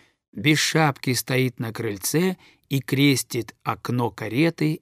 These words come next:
и бричку. «Ну, Христос с вами! Трогай!» Яков и кучера, мы едем на своих,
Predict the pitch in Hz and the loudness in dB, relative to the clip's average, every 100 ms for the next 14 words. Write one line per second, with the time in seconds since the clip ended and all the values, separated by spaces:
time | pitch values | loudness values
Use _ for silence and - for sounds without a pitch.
0 | _ 123 110 101 95 - - 95 - _ | _ -10 -8 -10 -12 -12 -14 -16 -20 _
1 | _ _ _ _ 156 208 180 165 185 - | _ _ _ _ 0 2 4 4 2 2
2 | 185 202 - 160 185 196 175 147 104 90 | 2 4 2 4 4 4 4 2 0 -8
3 | - _ - 104 180 220 185 160 131 95 | -20 _ -10 0 4 4 4 4 4 -2
4 | - _ _ _ _ _ _ - 113 165 | -14 _ _ _ _ _ _ -4 2 2
5 | 170 165 151 - 143 - 135 - 120 120 | 2 2 0 -2 -6 -4 -4 -2 -2 0
6 | 135 151 - _ - _ - 123 143 131 | 0 0 -4 _ -20 _ -8 0 2 4
7 | 139 127 123 120 113 - 117 117 165 156 | 2 2 0 -2 -4 -4 -4 -2 -2 -4